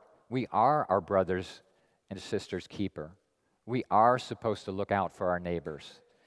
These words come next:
This means we treat those around us well. John continues talking about this theme and idea in chapter four. Verse twenty,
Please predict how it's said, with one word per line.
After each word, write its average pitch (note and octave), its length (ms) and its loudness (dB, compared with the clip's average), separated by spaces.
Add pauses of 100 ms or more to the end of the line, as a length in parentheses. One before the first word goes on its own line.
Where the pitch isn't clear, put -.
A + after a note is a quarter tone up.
(480)
This D#3 240 -2
means A#2 460 -6
we G#2 140 -6
treat - 400 -4
those B2 320 2
around G#2+ 400 2
us - 200 -4
well. E2 400 -4 (2500)
John C3+ 260 6
continues C3+ 520 -4
talking A2+ 380 0
about G#2+ 240 6
this - 260 -6
theme B2 320 -4
and F#2 140 -6
idea G#2+ 580 4
in F#2 140 -4
chapter G2+ 380 0
four. G#2+ 440 -2 (1400)
Verse A2+ 260 2
twenty, A2 760 -4